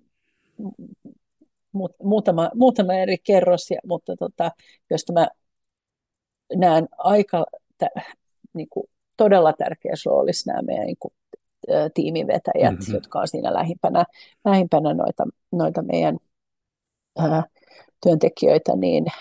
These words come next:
Speaker 1: niin tota, jos heidätkin ottaa mukaan, niin kyllähän meitä, meitä yli viitisenkymmentä on.
Speaker 2: Just näin.
Speaker 1: Että tota, et, ö, tosiaan yhdeksässä eri maassa toimitaan, niin, niin kyllä,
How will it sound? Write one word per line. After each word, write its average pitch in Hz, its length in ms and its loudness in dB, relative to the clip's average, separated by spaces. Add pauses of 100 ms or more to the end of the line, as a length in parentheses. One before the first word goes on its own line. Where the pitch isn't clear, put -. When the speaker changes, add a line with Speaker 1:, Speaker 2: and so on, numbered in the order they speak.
(120)
Speaker 1:
niin 170 280 -4
tota, - 300 0
jos 175 220 2
heidätkin 214 380 4
ottaa 175 320 0
mukaan, 175 380 -2
niin 180 160 -8
kyllähän 175 320 -8
meitä, 214 200 0 (500)
meitä 196 200 -4 (560)
yli 185 220 -2
viitisenkymmentä 180 960 -4
on. 139 240 4 (320)
Speaker 2:
Just 113 300 -10
näin. 123 120 -8 (440)
Speaker 1:
Että - 260 -8
tota, - 420 -4 (300)
et, 175 160 -2 (560)
ö, - 20 4 (1000)
tosiaan 170 380 -4 (220)
yhdeksässä 165 520 -6
eri 170 160 2
maassa 165 420 -6
toimitaan, - 560 -4
niin, 185 120 -6 (340)
niin 165 80 -10
kyllä, - 260 -8